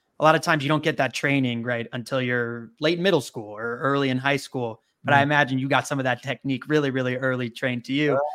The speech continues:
Speaker 2: Uh,
Speaker 1: Uh, no?
Speaker 2: Um,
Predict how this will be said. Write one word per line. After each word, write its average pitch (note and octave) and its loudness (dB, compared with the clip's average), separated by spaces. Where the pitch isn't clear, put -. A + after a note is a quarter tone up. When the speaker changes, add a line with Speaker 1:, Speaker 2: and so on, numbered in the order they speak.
Speaker 2:
Uh, D3+ -2
Speaker 1:
Uh, D3+ 2
no? F3 6
Speaker 2:
Um, D#3+ 6